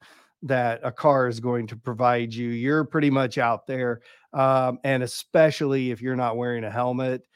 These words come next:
I mean, your head is exposed, and if you're doing sixty miles per hour, sixty-five, seventy, obviously, we've got speed limits of seventy miles per hour,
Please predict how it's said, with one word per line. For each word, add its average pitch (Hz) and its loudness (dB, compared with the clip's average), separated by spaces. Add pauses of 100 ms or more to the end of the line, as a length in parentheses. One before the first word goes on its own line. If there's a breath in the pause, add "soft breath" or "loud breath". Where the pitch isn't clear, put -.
(320)
I 120 -6
mean, 117 -4
your 117 -4
head 135 2 (680)
is 120 -4 (100)
exposed, 139 2
and 120 -6
if 110 -10
you're 123 -6
doing 123 -2 (360)
sixty - -2
miles 127 2
per 131 -4
hour, 131 0 (220)
sixty-five, 127 -2
seventy, 135 2 (440)
obviously, 127 -4
we've 120 -6
got 120 0 (100)
speed 135 -2
limits 127 -4
of 113 -10
seventy 123 0
miles 123 0
per 131 2
hour, 131 4